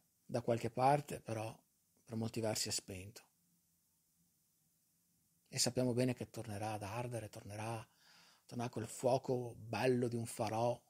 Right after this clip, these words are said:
di, di inizio estate, no, anzi di inizio festa, un falò di inizio festa, quello che ti scalda. Però bisogna avere non tanto pazienza, proprio voglia di, di ricominciare.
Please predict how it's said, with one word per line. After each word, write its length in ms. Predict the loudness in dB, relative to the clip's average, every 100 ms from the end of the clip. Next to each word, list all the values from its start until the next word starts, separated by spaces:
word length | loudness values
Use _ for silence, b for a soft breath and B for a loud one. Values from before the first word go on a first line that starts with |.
| _ _ _ _ _
di, 360 | -10 -8 -8 -14 _ _ _ _ _ _ _ _ B B B B B
di 220 | -6 -4 0
inizio 300 | 0 2 0
estate, 640 | -2 -4 -8 -10 -14 -20 _ _ _
no, 100 | -10
anzi 280 | -6 -6 -4
di 140 | -2
inizio 320 | 2 4 4 0
festa, 420 | 0 2 0 -2
un 80 | -4
falò 280 | -4 -2
di 100 | -2
inizio 280 | -4 -6 -12
festa, 440 | -12 -12 -12 -14 -18 _ _ b b b b b _
quello 160 | -10 -8
che 80 |
ti 120 | -4 -2
scalda. 680 | -2 0 2 2 0 -4 -8 _ _ _ _ _ _ _ b b b b b b b b b b b b _ _ _ _ _ _
Però 260 | 8 10 10
bisogna 320 | 6 4 4
avere 640 | 4 4 4 0 -4 -4
non 160 | -2 0
tanto 300 | 0 0 -2
pazienza, 640 | -2 -2 -2 -4 -6 -6
proprio 260 | -8 -6 -4
voglia 440 | 0 0 2 0
di, 840 | 0 -4 -4 -8 -8 -10 -12 -16 -4
di 140 | -2
ricominciare. 760 | -2 -4 -4 -2 -4 -6 -12